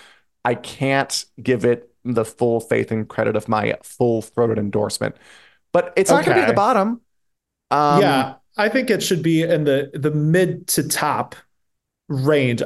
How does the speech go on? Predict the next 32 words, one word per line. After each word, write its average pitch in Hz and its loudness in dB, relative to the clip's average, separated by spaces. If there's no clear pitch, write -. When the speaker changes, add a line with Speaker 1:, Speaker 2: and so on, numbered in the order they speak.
Speaker 2:
I, 156 0
like, 151 0
all 190 2
right, 127 0
so 160 0
let's, 208 -2
Speaker 1:
Soon, 214 2
Speaker 2:
let's 220 0
look 254 4
Speaker 1:
soon. 185 4
Speaker 2:
at - 0
some, 175 -2
some 165 0
Speaker 1:
Okay. 147 4
Speaker 2:
lower 131 2
one. 113 -2
I 151 0
mean, 165 0
most 165 0
of 339 2
the 147 2
rest - -10
of - -20
them, 117 -6
honestly, 127 -2
for 120 -4
me, 123 0
I'm 127 0
not 123 0
super 139 0
hyped 117 -4
for. - -6